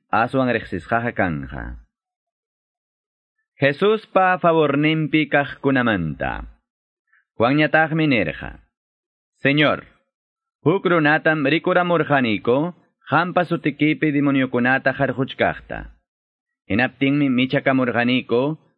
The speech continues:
puriqmasinchik mana kasqanrayku." Jesus ñataqmi nirqa: "Ama michakuychikchu. Pipas mana kuntraykichikpi kaspaqa, favornikichikpim kachkan", nispa.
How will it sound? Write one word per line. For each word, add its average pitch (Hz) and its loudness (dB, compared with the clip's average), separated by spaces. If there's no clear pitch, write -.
puriqmasinchik 131 0
mana 127 0
kasqanrayku." 98 -2
Jesus 180 0
ñataqmi 147 2
nirqa: 85 -2
"Ama 143 2
michakuychikchu. 156 -2
Pipas 131 2
mana 147 2
kuntraykichikpi 143 0
kaspaqa, 127 0
favornikichikpim 131 0
kachkan", 80 -4
nispa. 82 -6